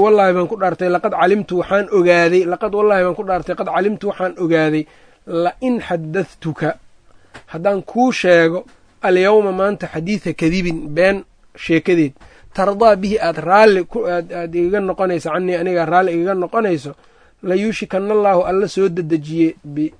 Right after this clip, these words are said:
yuskhiduka calaya, la yuushikanna Allaahu, alla subxaanahu wa tacaala wuxuu dedejinayaa, soo dedejinayaa, yuskhiduka, inuu carageliyo calaya, adigu ku carageliyo, calaya, aniga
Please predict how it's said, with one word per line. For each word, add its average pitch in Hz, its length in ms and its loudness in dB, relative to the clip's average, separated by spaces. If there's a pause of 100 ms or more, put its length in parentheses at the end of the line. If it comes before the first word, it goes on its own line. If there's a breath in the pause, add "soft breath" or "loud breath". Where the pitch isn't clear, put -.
(400 soft breath)
yuskhiduka 170 720 -4
calaya, 147 480 -2 (440)
la 151 120 -6
yuushikanna 190 640 -2
Allaahu, 185 400 2
alla 180 180 -2
subxaanahu 175 380 -6
wa 170 60 -6
tacaala 175 340 -2
wuxuu 175 220 -4
dedejinayaa, 170 640 -2
soo 208 180 -10
dedejinayaa, 220 640 2 (460 soft breath)
yuskhiduka, 190 720 -6
inuu 190 240 -6
carageliyo 170 800 0
calaya, 170 500 -4
adigu 180 280 -4
ku - 120 -6
carageliyo, 170 640 0
calaya, 180 340 0
aniga 175 280 -4